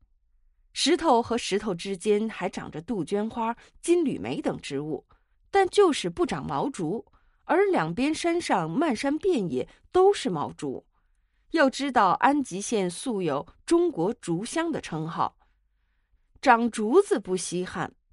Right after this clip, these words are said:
不长竹子可就奇怪了。于是有人猜测说，这些石头可能来自于另外的一个星球，是陨石坠落而形成的。陨石中含有特殊的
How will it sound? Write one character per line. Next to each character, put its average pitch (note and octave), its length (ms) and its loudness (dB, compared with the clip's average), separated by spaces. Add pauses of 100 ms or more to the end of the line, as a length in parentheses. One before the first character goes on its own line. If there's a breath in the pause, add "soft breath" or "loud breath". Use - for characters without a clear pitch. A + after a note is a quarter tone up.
不 A#4+ 200 4
长 D3+ 280 -4
竹 E3 240 -2
子 F#3 240 -4 (180 soft breath)
可 G#3 140 -4
就 F#3 160 -2
奇 - 280 -10
怪 C4+ 300 -2
了。 - 140 -8 (840)
于 D#4+ 120 8
是 C4+ 320 2
有 F#3 160 6
人 F3+ 180 2
猜 A#3+ 280 -2
测 A3+ 240 -2
说， D#3 340 -4 (540)
这 E4+ 120 4
些 C#4 160 2
石 G#3 240 -2
头 G3 300 4
可 F3 180 -6
能 G#3 180 -2
来 F3 220 -4
自 A3 240 -4
于 F3 180 -2 (200 soft breath)
另 E4 280 4
外 F#4 200 4
的 F3 100 -4
一 D3 120 -8
个 E3 160 -4
星 F3 260 -2
球， - 320 -6 (380)
是 G#4 240 6
陨 E3 260 0
石 F3 240 -2
坠 F4+ 320 2
落 E3+ 220 0
而 C3+ 120 0
形 D#3 360 -8
成 F3+ 240 -6
的。 - 180 -6 (840)
陨 D4+ 140 4
石 F4+ 160 0
中 F4+ 280 2
含 A#3+ 240 2
有 G3+ 120 2
特 C4 240 -4
殊 B3 280 -4
的 F3+ 240 0